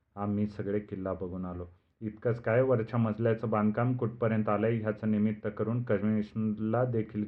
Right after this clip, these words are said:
किल्ला बघून आले. आणि दोन दिवसांनी साहेबांनी आपल्या घरी जाहीर केलं, "उद्या जे के जेवायला येतोय." शेवटी तुम्हाला राहवलं नाही तर. "तो प्रश्नच उद्भवत नाही, मला तो सांगून गेला उद्या तुमचा वार आहे म्हणून."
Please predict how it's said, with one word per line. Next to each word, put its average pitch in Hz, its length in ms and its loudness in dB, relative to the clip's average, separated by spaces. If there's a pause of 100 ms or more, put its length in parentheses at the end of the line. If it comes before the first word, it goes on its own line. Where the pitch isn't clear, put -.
किल्ला 101 260 -4
बघून 95 360 -6
आले. 90 220 -8 (640)
आणि 107 260 2
दोन 110 280 4
दिवसांनी 104 420 0
साहेबांनी 98 460 -4
आपल्या 95 340 -6
घरी 101 340 -4 (800)
जाहीर 95 340 -4
केलं, 90 200 -8 (320)
"उद्या 110 340 0 (640)
जे 107 120 4
के 104 160 -2
जेवायला 95 440 0
येतोय." 90 260 -8 (540)
शेवटी 104 300 0 (560)
तुम्हाला 110 360 2
राहवलं 101 460 0
नाही 90 300 -4
तर. 87 80 -6 (540)
"तो 131 80 -4
प्रश्नच 127 520 2
उद्भवत 120 460 2
नाही, 127 180 2
मला 127 260 2
तो 113 200 0
सांगून 110 400 2
गेला 104 220 2
उद्या 104 300 0
तुमचा 98 400 -6
वार 92 280 -2
आहे 92 220 -8
म्हणून." 92 220 -12